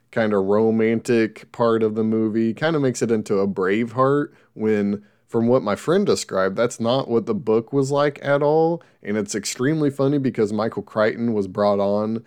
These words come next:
as a secondary director because the first director's cut was so bad and over budget that Crichton came on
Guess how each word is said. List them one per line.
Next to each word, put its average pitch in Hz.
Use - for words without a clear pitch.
as 95
a 90
secondary 104
director 98
because 101
the 90
first 101
director's 110
cut 123
was 117
so 117
bad 120
and 110
over 117
budget 120
that 98
Crichton 120
came 127
on 131